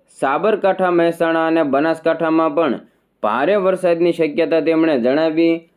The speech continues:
અંબાલાલ પટેલની આગાહી પ્રમાણે બનાસકાંઠાના પાલનપુર, કાંકરેજ અને થરાદના ભાગોમાં પણ આગામી દિવસોમાં ભારે વરસાદની શક્યતા રહેલી છે.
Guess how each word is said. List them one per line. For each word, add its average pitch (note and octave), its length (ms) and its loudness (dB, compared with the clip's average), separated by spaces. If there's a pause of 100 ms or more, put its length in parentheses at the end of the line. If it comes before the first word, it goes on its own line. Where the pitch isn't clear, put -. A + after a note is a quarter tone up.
(280)
અંબાલાલ G3 560 0
પટેલની F#3 460 0
આગાહી E3+ 400 2
પ્રમાણે E3 480 2
બનાસકાંઠાના D#3+ 840 0
પાલનપુર, D#3+ 600 0 (420)
કાંકરેજ F3 460 0
અને F3+ 220 2
થરાદના E3 520 0
ભાગોમાં D#3+ 500 0
પણ C#3+ 260 0 (460)
આગામી F#3+ 560 0
દિવસોમાં F3 640 2
ભારે D3+ 260 2
વરસાદની D3 580 0
શક્યતા C#3+ 540 0
રહેલી C3+ 420 2
છે. G#2+ 200 -6